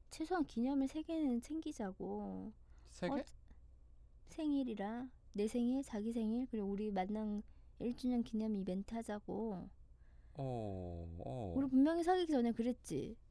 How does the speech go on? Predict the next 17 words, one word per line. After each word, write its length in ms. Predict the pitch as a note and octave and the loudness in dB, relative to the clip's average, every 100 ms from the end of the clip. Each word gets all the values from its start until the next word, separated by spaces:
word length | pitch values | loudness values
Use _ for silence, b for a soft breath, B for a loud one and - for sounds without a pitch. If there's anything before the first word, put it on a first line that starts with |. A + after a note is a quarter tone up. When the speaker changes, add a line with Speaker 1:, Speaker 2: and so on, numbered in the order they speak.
| - | -4
Speaker 1:
우리가 280 | A3 B3+ A3+ | 0 4 4
이벤트 400 | G#3+ C#4 C#4 B3 | 4 4 4 2
같은 260 | G3+ G3+ | -2 -2
거 60 | G3+ | -4
좀 140 | G#3 | -2
챙겨주자고, 680 | A3 C#4+ C#4+ B3+ F#3 D#3+ - | 0 2 2 0 -4 -6 -6
주자고. 640 | - - G3+ - F3 F#3+ E3+ - - - - - - - | -10 -4 -4 -2 -6 -6 -8 -16 -20 -20 -20 -20 -20 -10
적어도 400 | - A#3 C#4+ - | 0 2 2 2
일 140 | C4 C#4 | 2 4
년에 220 | C#4 C4+ | 6 4
세 160 | D#4 | 2
개는 200 | D#4 D4 | 2 2
챙겨주자고. 880 | C4+ D4+ C#4 - F3+ F3+ G3+ G3+ G3+ - b b - | 2 2 0 -2 -2 -2 0 -2 -4 -8 b b -14
어제 280 | - B3 C#4 | -10 0 0
무슨 260 | G#3+ G#3+ A3 | 2 0 0
날인지 260 | G3+ G3 | 0 -2
알아? 300 | F3+ G3 C4 | -2 -2 -2